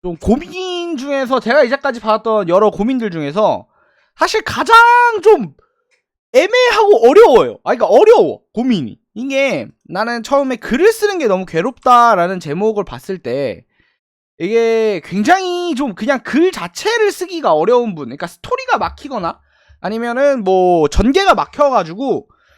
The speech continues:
그래서 글을 쓰는 게 너무 괴롭다고 생각을 했었는데 그게 아니었습니다. 이게 굉장히 신기한 경우예요. 사실 이런 경우를 제가 처음 들어보는데 뭐냐면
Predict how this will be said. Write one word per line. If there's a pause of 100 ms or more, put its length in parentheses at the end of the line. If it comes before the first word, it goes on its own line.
(200)
그래서
글을
쓰는
게
너무
괴롭다고
생각을
했었는데 (440)
그게
아니었습니다. (340)
이게
굉장히
신기한
경우예요.
사실
이런
경우를
제가
처음
들어보는데 (640)
뭐냐면